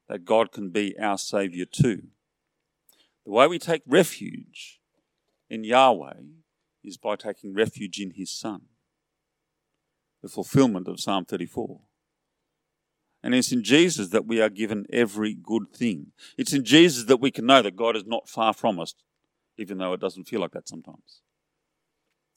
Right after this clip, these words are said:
When David fled from the hands of Saul into the hands of his enemies in Gath, it would have been easy to feel like God was far away,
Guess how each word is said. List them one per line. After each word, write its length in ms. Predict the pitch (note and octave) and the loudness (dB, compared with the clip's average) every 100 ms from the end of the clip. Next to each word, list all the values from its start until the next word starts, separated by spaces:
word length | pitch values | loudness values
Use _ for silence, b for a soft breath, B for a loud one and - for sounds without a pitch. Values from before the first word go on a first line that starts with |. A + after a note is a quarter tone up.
| _ | _
When 160 | - A2+ | -14 0
David 300 | B2+ B2 G#2 | 2 2 -2
fled 340 | - C3 B2 | 0 2 2
from 140 | - A#2+ | 0 -4
the 80 | G#2 | -2
hands 520 | A#2 A#2+ A#2+ A#2 A2 | 0 0 0 -4 -6
of 200 | G#2 F2 | -6 -6
Saul 600 | - - A#2+ G#2+ F#2+ A#2 | -10 0 2 4 2 -2
into 160 | A2+ | 0
the 120 | G#2+ G2 | -2 -2
hands 420 | A2+ A#2 A2+ G#2+ | -2 -2 -4 -6
of 100 | G2+ | -6
his 140 | F#2 | -2
enemies 380 | A2+ B2 G#2+ F#2+ | -2 -2 -4 -8
in 100 | F#2 | 0
Gath, 340 | B2 A2+ G2+ | 4 4 2
it 60 | A2+ | -4
would 140 | A#2+ | -8
have 40 | G#2 | -6
been 140 | A2 | -4
easy 300 | A#2 B2+ G#2+ | -2 -4 -6
to 80 | G2+ | -12
feel 180 | - G#2+ | -8 -4
like 160 | G#2+ | -4
God 180 | F#2 G#2 | -2 -4
was 120 | G2 - | -4 -10
far 240 | G#2+ G2+ | -6 -4
away, 300 | G2+ G#2 | -2 -2